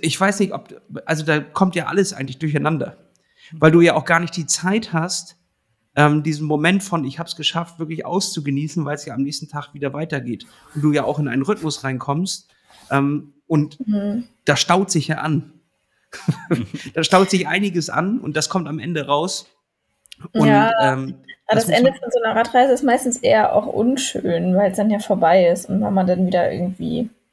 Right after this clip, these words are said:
Speaker 2: zurück muss zu diesen ganzen Verpflichtungen und Verantwortungen und Job und E-Mails und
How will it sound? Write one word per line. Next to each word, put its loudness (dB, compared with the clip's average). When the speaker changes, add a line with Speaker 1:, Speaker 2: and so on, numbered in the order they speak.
Speaker 2:
zurück -4
muss 2
zu -6
diesen 0
ganzen 2
Verpflichtungen 0
und 2
Verantwortungen 2
und 2
Job 4
und 0
E-Mails 4
und 0